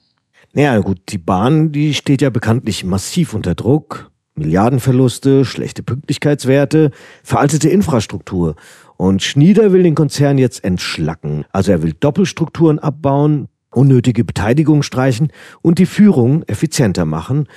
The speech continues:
Die Vorstandsebene wird, wie erwähnt, reduziert auf maximal sechs Ressorts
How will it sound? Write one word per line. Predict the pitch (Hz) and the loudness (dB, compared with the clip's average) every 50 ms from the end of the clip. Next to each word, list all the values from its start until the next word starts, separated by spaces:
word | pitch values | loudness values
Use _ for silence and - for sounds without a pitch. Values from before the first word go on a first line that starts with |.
| - - - - _ - | -20 -20 -20 -20 _ -4
Die | 107 107 | -2 -2
Vorstandsebene | - - 165 202 185 - 208 180 151 - 170 165 156 151 139 110 | -2 0 -2 -2 0 0 0 0 0 0 0 2 2 2 2 2
wird, | 110 101 - 90 | 2 0 0 0
wie | 110 135 | 2 2
erwähnt, | - 196 180 101 101 104 113 110 - 90 | 2 2 0 0 0 -2 -2 -4 -2 -4
reduziert | 90 82 92 82 - - - - 131 156 185 196 - - - _ - - _ _ _ | -4 -4 -4 -8 -8 -10 -6 0 2 2 2 2 0 -6 -16 _ -20 -20 _ _ _
auf | - 98 98 92 - - 90 | -2 0 0 -2 -2 -4 -4
maximal | 98 107 - - 113 110 95 92 90 85 | -4 -4 -4 -4 -4 -2 0 2 0 0
sechs | 80 147 104 143 - - - | 0 0 -2 -2 -2 -2 -4
Ressorts | 175 151 - - 170 175 190 202 202 - - - - | -4 -2 0 0 2 2 2 0 0 -4 -6 -14 -18